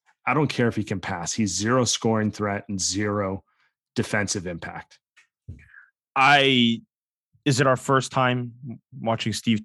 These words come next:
Speaker 2: Steve Kerr coach? This isn't even Steve one point oh or two point oh. This is who he is as a coach. He doesn't tolerate just mistakes from young players. Um, there is no reason for us to think that Moses Moody can play or caretake the ball,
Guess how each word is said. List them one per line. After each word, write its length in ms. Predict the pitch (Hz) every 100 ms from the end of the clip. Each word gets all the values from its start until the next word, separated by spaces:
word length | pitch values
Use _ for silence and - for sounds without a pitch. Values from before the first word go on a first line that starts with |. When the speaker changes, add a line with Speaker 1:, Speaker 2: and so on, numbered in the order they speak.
| _
Speaker 2:
Steve 300 | - - 104
Kerr 160 | - 104
coach? 420 | - 98 - -
This 140 | 127 143
isn't 200 | 127 117
even 200 | 107 107
Steve 340 | - 107 101
one 220 | 107 104
point 180 | 107 104
oh 80 | 104
or 140 | 98
two 180 | - 113
point 240 | 98 98
oh. 120 | 95 95
This 180 | -
is 100 | 127
who 160 | - 123
he 160 | 110 110
is 180 | 107 - _ _ -
as 180 | 110 107
a 60 |
coach. 440 | 104 123 95 - - _ _ 151
He 40 |
doesn't 280 | 175 156 -
tolerate 640 | 135 139 123 110 101 104 _ _ _ _ _ -
just 460 | - 165 117 - _ - - 117 _ -
mistakes 560 | 143 127 - 127 110 -
from 220 | 117 107
young 260 | 107 104
players. 520 | 92 95 85 80 - - _ _ -
Um, 400 | 123 113 104 101 - _ _ 123
there 320 | 120 151 175
is 160 | 120
no 300 | 123 131 135
reason 400 | 123 131 117 117
for 200 | 101 117
us 180 | 107 104
to 100 | -
think 320 | - 110 104
that 140 | 107 104 _ _ -
Moses 400 | 123 127 113 107
Moody 280 | 117 107
can 200 | 101 110
play 300 | 104 123 110
or 100 | 98
caretake 520 | 92 - 101 - 107 104
the 60 |
ball, 400 | 90 107 92 82